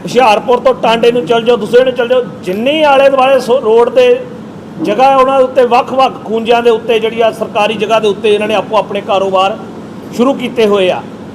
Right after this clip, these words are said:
ਇੱਦਾਂ ਹੀ ਪ੍ਰ-, ਕਈ ਪ੍ਰਾਈਵੇਟ ਜਗ੍ਹਾ ਦੇ ਉੱਤੇ ਵੀ ਕੀਤੇ ਹੋਏ ਆ। ਜਿਹੜੀ ਪ੍ਰਾਈਵੇਟ ਜਗ੍ਹਾ ਦੇ ਉੱਤੇ ਕੋਈ ਕਾਰੋਬਾਰ ਆ, ਉਹ ਬੰਦਾ ਉਹਨਾਂ ਦੇ ਨਾਲ ਜਿਹੜਾ ਆ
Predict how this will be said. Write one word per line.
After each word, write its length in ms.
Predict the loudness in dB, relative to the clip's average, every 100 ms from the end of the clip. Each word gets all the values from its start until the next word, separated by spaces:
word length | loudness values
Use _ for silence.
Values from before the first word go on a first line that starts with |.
| -2
ਇੱਦਾਂ 200 | 2 4
ਹੀ 60 | 2
ਪ੍ਰ-, 200 | 2 -2
ਕਈ 200 | 0 -2
ਪ੍ਰਾਈਵੇਟ 400 | 0 2 2 2
ਜਗ੍ਹਾ 260 | 0 0 2
ਦੇ 100 | 2
ਉੱਤੇ 240 | 2 -2
ਵੀ 80 | -2
ਕੀਤੇ 360 | -8 -6 0 2
ਹੋਏ 220 | 2 2
ਆ। 140 | -2 -6 -16 -16 -16 -16 -18 -18 -14 -4
ਜਿਹੜੀ 200 | 0 0
ਪ੍ਰਾਈਵੇਟ 480 | 2 4 4 2 2
ਜਗ੍ਹਾ 300 | 2 0 0
ਦੇ 100 | -4
ਉੱਤੇ 240 | -4 -2
ਕੋਈ 120 | 0 0
ਕਾਰੋਬਾਰ 520 | 2 2 2 4 4
ਆ, 260 | 4 2 -2 -2
ਉਹ 180 | 2 2
ਬੰਦਾ 340 | 2 2 2 4
ਉਹਨਾਂ 260 | 2 0
ਦੇ 100 | -2
ਨਾਲ 420 | -2 2 2 2 -2
ਜਿਹੜਾ 300 | -2 0 2 2
ਆ 180 | 0